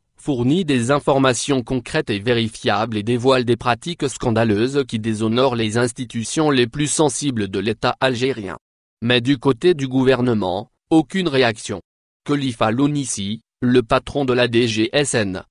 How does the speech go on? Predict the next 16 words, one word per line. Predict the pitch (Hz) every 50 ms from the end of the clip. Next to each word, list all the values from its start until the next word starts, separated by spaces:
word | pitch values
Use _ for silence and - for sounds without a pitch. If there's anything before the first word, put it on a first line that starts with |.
| _ _ _
a | - 123
bel | 123 139 151 156
et | 143 131
bien | 123 127 147 147
dépêché | 139 120 120 113 117 104 101 - 160 170
une | 196 190 156 160 160
commission | - - - 180 175 156 131 120 - 123 117
d'enquête | 117 117 110 107 - - 160 175 180 - -
à | 131
la | 110 101 98 92
fin | - 117 104
du | 95 98 101
mois | 101 104 104 110 131 147
de | 139 120
mars | 110 113 110 104 113 120 - -
dernier. | 123 110 123 127 117 110 98 92 -